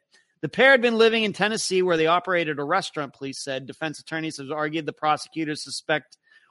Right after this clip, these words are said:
Warren's husband was involved in the murder scheme,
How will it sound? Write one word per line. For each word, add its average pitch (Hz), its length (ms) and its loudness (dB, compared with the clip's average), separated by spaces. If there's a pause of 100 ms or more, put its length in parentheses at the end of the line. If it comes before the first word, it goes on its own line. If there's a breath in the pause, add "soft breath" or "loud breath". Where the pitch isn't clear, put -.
Warren's 175 320 0
husband 254 460 6
was 165 180 -2
involved 156 400 0
in 147 80 -4
the 143 60 -6
murder 143 280 -6
scheme, 143 540 -8